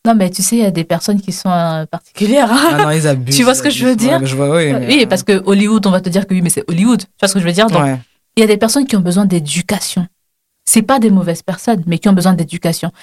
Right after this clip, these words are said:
Speaker 1: Et ce qui fait souvent leur éducation, c'est que quand, quand ils craignent Dieu sincèrement, bah, cette intuition que Dieu va mettre dans leur cœur, ou la conviction, ou bien même quand ils vont prier, ils vont lire un verset de la Bible qui va,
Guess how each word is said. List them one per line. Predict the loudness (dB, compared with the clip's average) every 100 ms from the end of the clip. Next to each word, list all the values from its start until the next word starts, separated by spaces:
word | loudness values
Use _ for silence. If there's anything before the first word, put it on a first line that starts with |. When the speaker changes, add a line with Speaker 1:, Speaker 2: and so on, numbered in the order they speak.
| -4
Speaker 1:
Et | -2
ce | 0
qui | 0
fait | 2 0
souvent | 2 2
leur | 2
éducation, | -2 -4 -4 -4
c'est | -4
que | -4
quand, | -2
quand | 0 0 0
ils | -2
craignent | 0 2
Dieu | 2 0
sincèrement, | 0 -2 -2 0 0 -2 -4 -16 _ -2
bah, | -2 _ _ _ _ _
cette | -2 0 2
intuition | 0 0 0 0
que | 0
Dieu | 0
va | 0
mettre | 0 -2
dans | -2
leur | -2 0
cœur, | 2 2 0
ou | 0
la | -2
conviction, | -2 -6 -2 -2 2 2 2
ou | 0
bien | 0
même | 0 0
quand | 0 -4
ils | -6
vont | -6
prier, | -2 0 2 2
ils | 0
vont | 0 2
lire | 2 2
un | 2
verset | 0 -2 -4
de |
la | -4
Bible | -2 -4
qui | -2
va, | -2